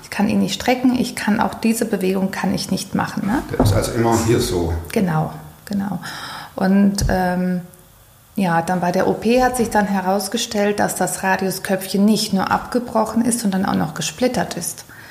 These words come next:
Speaker 1: Und das wussten die Ärzte, haben sie davor nicht auf den Bildern gesehen. Dazu kam, dass dann auch die Speiche zweimal durchgebrochen war
Speaker 2: Oh.
Speaker 1: und zweimal ist Muskel gerissen.
Speaker 2: Wie lange warst du im Krankenhaus?
Speaker 1: Nicht lange.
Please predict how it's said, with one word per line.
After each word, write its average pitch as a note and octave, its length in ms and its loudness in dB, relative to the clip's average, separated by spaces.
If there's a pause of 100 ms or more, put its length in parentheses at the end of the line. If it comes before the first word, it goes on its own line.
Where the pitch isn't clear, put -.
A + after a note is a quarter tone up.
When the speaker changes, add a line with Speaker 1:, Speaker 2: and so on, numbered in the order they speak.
(240)
Speaker 1:
Und F#3+ 120 0
das F#3+ 220 -2
wussten G3 240 2
die F#3+ 120 2
Ärzte, F3+ 280 0
haben F#3 100 0
sie F3+ 180 -6
davor F#3 380 -2
nicht F#3 420 -2 (680)
auf - 160 -4
den F#3 160 0
Bildern A3 320 2
gesehen. A3 500 2
Dazu G3+ 300 -4
kam, F#3 300 -4
dass F3 240 -4
dann F3+ 300 -2
auch - 100 -6
die F#3+ 140 -4
Speiche A3 440 0
zweimal A3+ 340 2
durchgebrochen A3 800 0
war G#3 280 2 (140)
Speaker 2:
Oh. G2+ 380 2 (180)
Speaker 1:
und G#3+ 220 4 (160)
zweimal F3 1400 0 (200)
ist - 240 -6
Muskel E3+ 300 -2
gerissen. - 580 -4 (1080)
Speaker 2:
Wie G#2 80 4
lange G2 160 4
warst F#2 240 0
du G2 40 2
im F#2 60 2
Krankenhaus? G#2+ 600 2 (400)
Speaker 1:
Nicht A3+ 320 2
lange. G#3 280 2